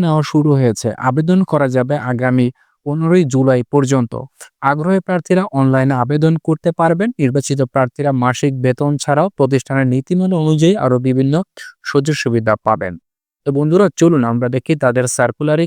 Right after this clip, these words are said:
কি কি উল্লেখ রয়েছে বা এখানে চাকরি করতে গেলে তাদের কি কি যোগ্যতা এবং অভিজ্ঞতা থাকতে হবে। তো ওয়েল বন্ধুরা, আপনারা প্রাণ গ্রুপের চাকরি নিয়োগ বিজ্ঞপ্তির, বন্ধুরা, এখানে দেখতে পাচ্ছেন। তো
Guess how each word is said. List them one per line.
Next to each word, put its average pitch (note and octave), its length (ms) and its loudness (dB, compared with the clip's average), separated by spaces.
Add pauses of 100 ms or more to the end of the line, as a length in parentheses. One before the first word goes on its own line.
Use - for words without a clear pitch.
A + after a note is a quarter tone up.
কি C#3+ 200 -2
কি E3 100 -2 (180)
উল্লেখ C3+ 300 2 (120)
রয়েছে A2+ 380 2
বা A#2 140 0
এখানে B2 360 0
চাকরি C#3 260 -2
করতে D3+ 260 -4 (100)
গেলে F#3+ 140 4 (120)
তাদের C#3 220 0 (400)
কি F3 120 4
কি G3 80 4 (180)
যোগ্যতা C#3+ 420 0
এবং C#3 180 2 (160)
অভিজ্ঞতা B2 460 0 (240)
থাকতে - 280 -2
হবে। A#2+ 260 2 (160)
তো - 160 -2
ওয়েল F3+ 260 2
বন্ধুরা, G3+ 380 2
আপনারা B2+ 300 0 (140)
প্রাণ C3+ 180 2 (100)
গ্রুপের C#3+ 380 0
চাকরি C#3 320 0
নিয়োগ D3 340 -2
বিজ্ঞপ্তির, D#3+ 500 -4
বন্ধুরা, B2 280 0
এখানে B2 200 -4 (120)
দেখতে C#3 320 2
পাচ্ছেন। B2 380 0 (540)
তো - 40 -2